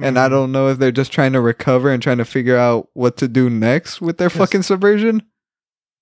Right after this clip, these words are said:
Speaker 1: 'Cause
Speaker 2: I
Speaker 1: it seems
Speaker 2: mean,
Speaker 1: to happen quite a bit.
Speaker 2: what's the subversion, though, anymore?
Speaker 1: Well, no, 'cause, like, our predictions, all of 'em have been completely off base.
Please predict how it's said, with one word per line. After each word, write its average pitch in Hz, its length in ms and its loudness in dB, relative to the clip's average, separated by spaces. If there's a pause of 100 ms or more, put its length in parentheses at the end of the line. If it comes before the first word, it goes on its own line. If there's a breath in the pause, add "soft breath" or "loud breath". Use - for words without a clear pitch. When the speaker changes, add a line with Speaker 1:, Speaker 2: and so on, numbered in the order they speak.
(240)
Speaker 1:
'Cause 156 120 0
Speaker 2:
I 160 40 4
Speaker 1:
it - 120 2
seems 214 120 0
Speaker 2:
mean, 190 80 -8
Speaker 1:
to 233 80 -2
happen 202 280 -4
quite 170 220 2
a 127 60 0
bit. 123 280 2
Speaker 2:
what's 226 200 0
the 226 120 0
subversion, 202 760 -4
though, 113 260 -14 (380)
anymore? 185 720 -4
Speaker 1:
Well, 180 120 2
no, 220 220 2
'cause, 196 200 0
like, 190 220 0
our 190 220 2
predictions, 151 760 -2 (520)
all 208 160 4
of 170 60 0
'em 156 140 0
have 127 160 -2
been 123 180 -14
completely 160 680 0
off 120 240 -4
base. 113 420 -4